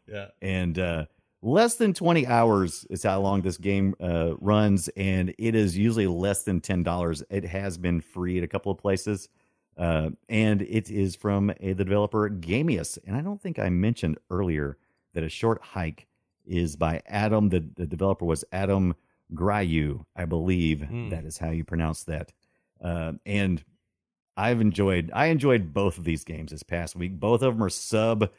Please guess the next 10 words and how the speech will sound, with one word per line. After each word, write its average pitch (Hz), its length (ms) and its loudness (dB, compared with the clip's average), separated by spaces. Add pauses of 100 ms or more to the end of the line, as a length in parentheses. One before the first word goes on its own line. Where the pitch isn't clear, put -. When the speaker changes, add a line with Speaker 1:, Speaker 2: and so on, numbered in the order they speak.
(340)
Speaker 2:
ten 120 240 6
dollar 120 300 6
games, 113 640 2
and 92 320 0
I 104 520 -2
had 95 320 -2
every 98 380 -2
bit 92 480 0 (480)
of 85 220 -10 (100)
fun 80 400 -10